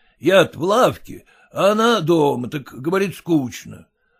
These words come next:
Нанес ей старых газет, не читает. Мне бы, говорит, книг позанятнее. Хотел купить, да думаю, куда с ней,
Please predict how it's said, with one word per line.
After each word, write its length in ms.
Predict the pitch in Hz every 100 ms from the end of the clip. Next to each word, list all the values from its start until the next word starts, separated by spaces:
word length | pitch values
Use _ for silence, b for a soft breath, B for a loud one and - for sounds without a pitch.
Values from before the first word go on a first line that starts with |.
| _
Нанес 440 | 175 190 196 175
ей 220 | 165 185
старых 420 | 143 165 185 165 143
газет, 540 | 165 147 220 196 -
не 160 | 143 160
читает. 760 | 175 175 139 123 117 104 _ _ _ _ _
Мне 200 | 180 208
бы, 80 | 160
говорит, 260 | 185 165 b b -
книг 540 | 190 208 196 135 -
позанятнее. 960 | 143 131 165 147 127 101 - 98 85 _ _ _ _ _ _
Хотел 540 | - 160 156 185 165
купить, 580 | 160 165 190 226 180 120
да 140 | 147
думаю, 680 | 156 175 165 156 139 120 98 _ _
куда 460 | 196 160 175 156
с 100 | 113
ней, 340 | 151 147 117